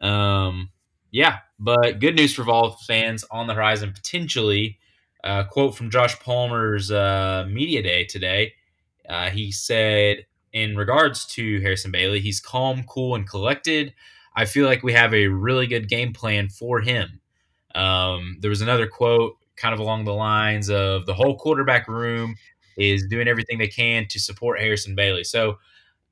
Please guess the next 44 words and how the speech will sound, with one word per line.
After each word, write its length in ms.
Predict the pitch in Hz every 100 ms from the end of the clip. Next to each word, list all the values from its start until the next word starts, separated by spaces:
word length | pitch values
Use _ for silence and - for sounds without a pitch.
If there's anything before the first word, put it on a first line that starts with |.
| -
it 340 | - - 143
hasn't 320 | 139 185 175
been 120 | 151 127
officially 460 | 135 143 151 151
stated. 540 | 139 156 151 151 147 127
Jeremy 280 | 135 131
Pruitt 260 | 127 139 131
really 200 | 123 127
likes 200 | 123 123
to 80 | 101
keep 240 | - 123
the 60 | 107
things, 580 | 117 117 117 104 - -
these 140 | 117
kind 160 | 135 120
of 60 |
things 240 | 120 117 113
under 160 | 113
the 100 | 95 90
wraps. 380 | 104 110 -
And 60 | 101
I'm 80 | 92
sure 160 | -
he's 120 | 110 101
not 240 | 95 -
thrilled 840 | - - 101 117 135 131 120 110
that, 340 | 98 95 92 95 _ _ _ _ 95
uh, 160 | 98
Josh 280 | 98 113 104
Palmer 280 | 113 110 104
has 140 | 95
kind 140 | - 98
of 60 | 95
tipped 280 | 117 101
his 160 | - 101
hand 360 | 107 104 107 101
at 100 | 90
what 160 | 104
he's 80 | 98
gonna 180 | 104 95
be 140 | 98
doing 240 | 101 104 95
on 120 | 87
Saturday. 800 | - 123 127 120 110 107 104